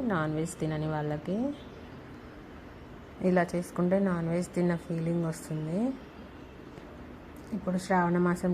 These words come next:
కదా, ఇలా ట్రై చేయొచ్చు. నాన్ వెజ్ తినని వాళ్ళు శ్రావణ మాసంలో ఫస్ట్ జీడిపప్పులు కొన్ని తీసుకొని ఇలా పొడి చేసి పెట్టేసుకోవాలి. తర్వాత ఒక చిన్న కడాయిలో ఆనియన్స్ ఫ్రై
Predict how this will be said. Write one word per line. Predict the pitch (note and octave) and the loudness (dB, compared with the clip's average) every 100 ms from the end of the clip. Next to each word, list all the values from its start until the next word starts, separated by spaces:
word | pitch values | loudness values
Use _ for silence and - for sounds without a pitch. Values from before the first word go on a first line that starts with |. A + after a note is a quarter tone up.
| F3 | 4
కదా, | E3+ F#3+ A#3+ A#3 | 4 6 6 6
ఇలా | F#3 E3+ | 6 4
ట్రై | F3 E3 E3 F3+ | 4 4 4 2
చేయొచ్చు. | E3+ E3 E3 - G3+ B3+ B3+ G#3+ | 4 2 0 -2 2 4 4 4
నాన్ | F3+ E3+ | 4 2
వెజ్ | E3+ F3 F3+ | 2 0 0
తినని | E3+ E3 E3 | 0 2 2
వాళ్ళు | E3 E3 F3+ | 2 0 0
శ్రావణ | F3+ E3 E3 E3 | 0 0 2 2
మాసంలో | D#3+ D#3+ E3 E3+ A#3 E4 - - - - - - - | 0 0 0 2 2 2 -2 -14 -16 -16 -16 -10 0
ఫస్ట్ | E3+ E3+ - G3+ A#3+ C#4 B3+ F#3 | 2 2 -2 2 4 2 2 2
జీడిపప్పులు | F3+ F3 E3+ F3 - E3+ E3 | 4 2 2 0 0 -2 0
కొన్ని | F3 E3+ E3+ | 0 0 -2
తీసుకొని | E3+ - F3+ G3 | -4 0 4 4
ఇలా | F#3 E3 | 4 2
పొడి | E3 D#3+ D#3+ | 2 0 0
చేసి | E3 - F3+ | -2 -2 -4
పెట్టేసుకోవాలి. | E3 - E3 - E3 E3 E3+ F#3 C#4 D4 - - - - - - - - - - - - - - - - - - | -2 -4 -6 -4 -2 -2 -2 0 0 0 -8 -16 -16 -16 -16 -16 -16 -16 -16 -16 -16 -16 -16 -16 -16 -16 -16 0
తర్వాత | G3 F3+ E3 E3 G3 A3 G#3+ F#3+ | 2 4 4 2 2 2 0 -4
ఒక | F#3 F3 D#3+ D#3+ | -2 0 0 0
చిన్న | - D#3+ D#3+ E3 | -2 0 0 -2
కడాయిలో | D#3+ D#3+ D#3+ E3 G#3 A#3 G#3+ G#3+ - - - - - F3+ | 0 0 0 0 0 0 -2 -8 -12 -16 -16 -8 2 4
ఆనియన్స్ | E3 D#3+ D#3+ E3 - G3+ C4+ C4+ - | 4 4 2 0 2 2 2 -2 0
ఫ్రై | F#3+ E3 | 2 2